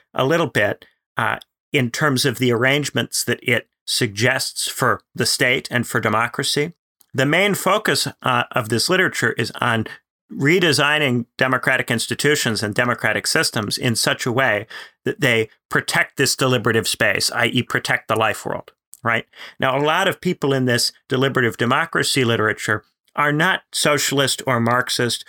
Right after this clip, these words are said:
or particularly interested in getting rid of capitalism, but they are interested in improving the fairness, or at least perceived fairness,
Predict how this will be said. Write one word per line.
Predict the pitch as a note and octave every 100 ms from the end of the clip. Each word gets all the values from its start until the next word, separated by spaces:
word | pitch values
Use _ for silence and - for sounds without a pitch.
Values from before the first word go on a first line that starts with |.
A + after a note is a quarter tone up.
| - -
or | B2
particularly | - - D3 C3 B2+ A#2+
interested | - B2+ A#2+ - B2+
in | A#2
getting | B2 A2+ A2
rid | A2
of | G#2+
capitalism, | - C#3+ - B2 A#2 A2 G#2+ - -
but | C3+ B2
they | C#3
are | C3+ D#3+ D#3+
interested | D3+ - A#2+ - C#3 B2+ -
in | C3 A#2+ A#2 _ -
improving | C3 A#2 - E3 E3+ C#3 A#2+
the | A2+ A2+
fairness, | - D#3 D#3 C3 -
or | A#2+
at | B2
least | B2+ A#2 -
perceived | B2 - D#3+ E3+ C3
fairness, | - A#2 G#2+ G2+ -